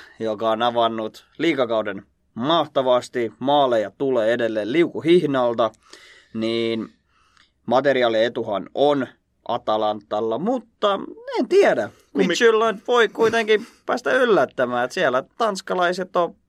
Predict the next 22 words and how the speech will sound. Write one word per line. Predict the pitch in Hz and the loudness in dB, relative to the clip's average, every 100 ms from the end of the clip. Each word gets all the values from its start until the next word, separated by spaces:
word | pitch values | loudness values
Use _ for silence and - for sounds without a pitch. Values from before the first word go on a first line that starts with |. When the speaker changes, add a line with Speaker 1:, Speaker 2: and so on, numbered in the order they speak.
| _ | _
Speaker 1:
tasavahvoja | - 196 185 175 175 175 185 | -4 -2 0 0 0 0 0
puurtajia, | - 208 190 - - 165 160 160 | 0 2 2 2 0 0 2 0
niin | 156 156 151 151 - _ _ | 0 -2 -4 -6 -12 _ _
en | 359 - | -8 -4
tiedä. | 381 302 113 98 - | -2 0 0 -4 -6
Speaker 2:
Kattookohan | 165 - 147 143 | -8 -2 -2 0
meidän | 143 139 | -2 -2
kummikuuntelija | 156 127 127 113 120 | -2 -2 -4 -4 -4
Halsti | 117 214 180 113 - 104 | -2 -2 -2 -4 -6 -6
ensin, | 107 - 76 - | -6 -10 -14 -4
entisen | 175 190 127 131 | -4 -2 -2 -4
seuransa | 110 156 120 107 - 98 _ - - | 2 2 2 0 -6 -10 _ -20 -16
uusia | - 147 - | -4 -2 -2
aloittamuksia? | 95 78 - - - - - - - - - _ _ - | -4 -6 -12 -18 -18 -20 -16 -14 -12 -14 -16 _ _ -4
Speaker 1:
No | 220 208 - _ _ | -2 -2 -4 _ _
todennäköisesti. | 247 196 98 117 165 185 160 117 107 - 104 | -2 0 -2 -2 0 2 0 0 -8 -12 -10
Kyllä | 160 127 | -6 -4
minä | 113 139 131 | -2 0 0
ainakin | 123 113 110 - | 0 -4 -12 -2
katsoisin, | 143 127 - 107 107 | -2 -2 -4 -4 -4
jos | 110 104 | -6 -6
olisin | 107 104 110 | -6 -8 -12